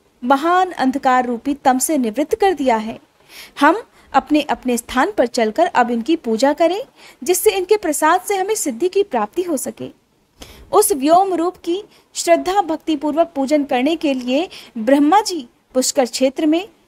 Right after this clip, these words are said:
भगवान विष्णु शालग्राम में और वृषभध्वज शंकर गंधमादन पर्वत पर चले गए। वहां मान, दर्प तथा अहंकार का परित्याग कर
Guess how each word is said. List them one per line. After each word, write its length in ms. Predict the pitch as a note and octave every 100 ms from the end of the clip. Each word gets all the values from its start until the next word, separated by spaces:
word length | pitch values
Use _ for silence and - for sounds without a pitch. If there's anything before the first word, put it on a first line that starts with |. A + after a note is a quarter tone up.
| _ -
भगवान 400 | C4+ A#3 A#3+ A3
विष्णु 400 | A3 - C#4 E4 - - -
शालग्राम 680 | - B3+ A3 G#3+ A3+ A#3
में 260 | D4 D4 F4
और 260 | - A#3+ A3
वृषभध्वज 720 | A3+ D4 F#4+ D#4+ D#4+ G#4+ - - _
शंकर 560 | - D#4+ E4 G#4+ F4 A#3 _ -
गंधमादन 640 | C4 F#4 F4 C4+ G#3 G#3+ G4+ C#4+
पर्वत 280 | A3+ G#3+ -
पर 80 | D#4+
चले 300 | - D4 G#3
गए। 220 | - - - _ _ _ _ -
वहां 340 | C4+ C4 D4+ - _ _ _ -
मान, 480 | B3 C#4+ D#4+ F4 C#4
दर्प 320 | B3+ E4 D#4
तथा 280 | C4 A#3+ C#4
अहंकार 580 | - B3 A#3+ C4 C4+ D4+
का 140 | D#4
परित्याग 640 | B3 A#3+ A#3 _ B3 D4+ E4+
कर 140 | F4+